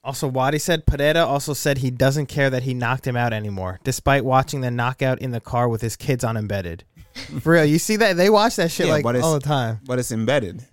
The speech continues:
Speaker 2: Why wouldn't he be watching Embedded?
Speaker 1: With his, with his kids.
Speaker 2: It's not like he said, "Gather around, kids. It's time to watch Embedded." He just, he pulled up Embedded, and then that would happen to be on the Embedded episode.
Speaker 1: I don't know.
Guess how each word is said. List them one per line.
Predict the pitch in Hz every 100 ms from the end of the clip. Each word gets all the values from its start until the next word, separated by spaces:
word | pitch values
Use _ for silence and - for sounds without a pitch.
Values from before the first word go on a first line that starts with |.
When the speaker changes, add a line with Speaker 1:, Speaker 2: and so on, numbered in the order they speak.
| _
Speaker 2:
Why | 113 117
wouldn't | 123 117
he |
be | 110
watching | 104 104 107 101
Embedded? | 101 110 104 - -
Speaker 1:
With | 139
his, | 135 131
with | 127 143
his | 131 -
kids. | 139 117 110 - _ _ _ _ _ _ _
Speaker 2:
It's | -
not | 175
like | 170 147
he |
said, | 160 143
"Gather | 175 196 196
around, | 196 190
kids. | 170 165
It's | 160
time | 170 180
to |
watch | 175 170 170
Embedded." | 156 170 127
He | 135
just, | 135 123
he | 131
pulled | 123 147
up | 151
Embedded, | 156 156 196 117 113 _ _
and | 117
then | 123 117 90
that | 107 90
would | 110
happen | 120 113
to | 110
be | 113
on | 117
the | 117
Embedded | 131 143 113
episode. | - - - _ _ _ _ _ _ _ _ _
Speaker 1:
I | 87
don't | 71 82
know. | 82